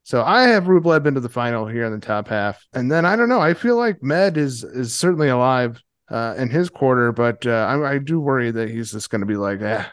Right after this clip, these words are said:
<laughs> I'm, I'm ready to go home," uh, and lose,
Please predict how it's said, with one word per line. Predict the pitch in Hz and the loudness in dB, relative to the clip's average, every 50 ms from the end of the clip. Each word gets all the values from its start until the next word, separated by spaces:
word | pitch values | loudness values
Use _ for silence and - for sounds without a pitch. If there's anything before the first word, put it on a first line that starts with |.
| _ _ _ _ | _ _ _ _
<laughs> | _ _ - - - - | _ _ -20 -20 -6 -4
I'm, | 170 147 127 - - - - - | -2 -2 -2 -6 -12 -8 -4 -4
I'm | 185 - - 202 196 | -2 2 4 4 4
ready | - - - 190 | 4 4 2 2
to | 170 | 2
go | 151 151 160 156 143 - - _ | 2 2 2 2 2 0 -2 _
home," | - 165 139 139 - - - 156 143 151 - _ _ - - - | 0 0 0 0 -2 -2 -4 -4 -2 -4 -6 _ _ -16 -6 -2
uh, | |
and | 147 139 127 123 123 120 120 135 127 127 | 0 2 2 2 0 -2 -2 -4 -2 -2
lose, | 131 139 135 131 123 120 - - | 0 0 0 0 0 -2 -4 -8